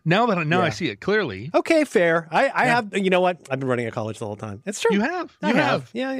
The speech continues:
Speaker 2: yeah,
Speaker 1: Yeah,
Speaker 2: yeah.
Speaker 1: yeah.
Speaker 2: I try to keep it on the down low for, uh, hipaa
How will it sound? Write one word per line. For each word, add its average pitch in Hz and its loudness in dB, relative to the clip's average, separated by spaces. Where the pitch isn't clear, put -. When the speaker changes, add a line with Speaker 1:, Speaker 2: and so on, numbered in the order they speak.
Speaker 2:
yeah, 254 -8
Speaker 1:
Yeah, 247 -6
Speaker 2:
yeah. 220 -8
Speaker 1:
yeah. 220 -10
Speaker 2:
I 392 0
try 415 2
to 381 4
keep 311 2
it 311 6
on 277 6
the 247 2
down 226 4
low 233 4
for, 226 2
uh, 196 2
hipaa 247 2